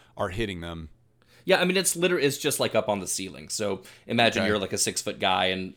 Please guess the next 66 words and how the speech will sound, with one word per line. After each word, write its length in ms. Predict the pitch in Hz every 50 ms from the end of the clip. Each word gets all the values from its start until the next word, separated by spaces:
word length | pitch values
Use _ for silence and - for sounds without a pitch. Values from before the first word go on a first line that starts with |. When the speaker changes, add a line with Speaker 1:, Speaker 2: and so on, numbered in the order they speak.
| - -
Speaker 2:
chains 340 | - - 104 95 92 90 -
fall, 400 | - - 98 95 90 90 95 73
you 120 | 95 90
know, 100 | 87 90
straight 320 | 87 - - - 98 90
down 80 | 101 135
Speaker 1:
That 80 | 180 185
could 80 | 220
Speaker 2:
on 60 | 190
you 80 | 180 202
Speaker 1:
do, 40 | 190
Speaker 2:
from 80 | 156 123
the 60 | 143
Speaker 1:
yeah, 60 | 151 135
Speaker 2:
ceiling. 100 | 120 120
Speaker 1:
that 80 | 156 -
could 80 | -
do 100 | 170 175
some 140 | - 131 131
serious 360 | - - 143 131 123 120 107
damage. 360 | - 131 120 113 110 104 123
Not 160 | 143 160 170 165
only, 240 | 156 147 139 135
not 200 | 120 131 139 143
only 240 | 143 139 139 131 120
could 280 | 113 - - 143 135 120
it, 280 | 110 107 107 - -
um, 440 | - 107 104 104 101 98 101 104 104 -
e-, 60 | 113
e-, 200 | 110 - - 98 -
essentially 520 | - 104 - 123 113 - - 104 101 98 95
hit 440 | - 117 - - 101 107 135 - -
your 100 | 110 95
brain 260 | 110 113 107 107 104
hard 260 | 90 98 113 110 104
enough 320 | 95 95 92 95 92 - -
or 140 | 98 95 90
hit 160 | 101 110 -
your 80 | 104 98
head 260 | - 117 113 104 98
hard 220 | 95 92 104 104 101
enough 200 | 95 95 95 - - - - -
to 100 | - 117
pr-, 120 | - 120 113 - - 92
to 100 | - 101
create 340 | - - 110 107 104 104 98
an 100 | 98 92
intracranial 680 | 110 110 - - - - - 117 113 110 104 92 92 87
hemorrhage 320 | 95 101 101 101 92 87
or 60 | 98
bleeding 360 | 90 92 113 110 107 107 95 - - - - - - _
in 180 | 135 135 131
the 60 | 120 107
brain, 440 | 87 110 107 110 107 104 104 95 - - - _
but 140 | - 120 117
also 260 | 123 131 - - 120
potentially 480 | - - 110 - 120 113 - 104 98 101
you 140 | 107 120
could 100 | - 113
have 140 | 110 98 98
a 20 | 98
spinal 320 | - - 113 107 104 101
cord 220 | - - 104 98
injury 360 | 104 113 117 95 98 95 92 87
just 300 | 82 - 104 - - -
by, 280 | 104 92 90 92 87